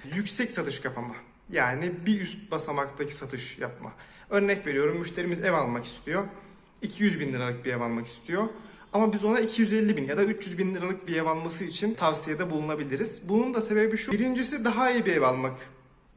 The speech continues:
herkes için daha mantıklı olur. İkincisi de şu, bizim için daha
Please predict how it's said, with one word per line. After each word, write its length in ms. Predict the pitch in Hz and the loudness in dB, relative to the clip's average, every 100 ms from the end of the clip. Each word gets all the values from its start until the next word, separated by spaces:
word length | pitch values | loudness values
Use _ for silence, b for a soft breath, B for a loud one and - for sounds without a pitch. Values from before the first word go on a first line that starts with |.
| _ _ - | _ _ -10
herkes 420 | 180 214 - 175 | 4 4 4 0
için 260 | 135 208 208 | 0 2 2
daha 160 | 175 175 | 2 0
mantıklı 440 | 131 131 131 135 | 0 -4 -6 -4
olur. 200 | 170 269 - B B B - | -4 -4 -8 B B B -12
İkincisi 500 | 208 - 240 240 233 | -4 0 0 0 0
de 80 | 208 | 0
şu, 360 | 208 269 - 226 | 0 -4 -4 -2
bizim 220 | 233 226 | 2 2
için 280 | 196 - - B B B - | 2 -4 -6 B B B -6
daha 300 | 190 202 226 | 0 2 2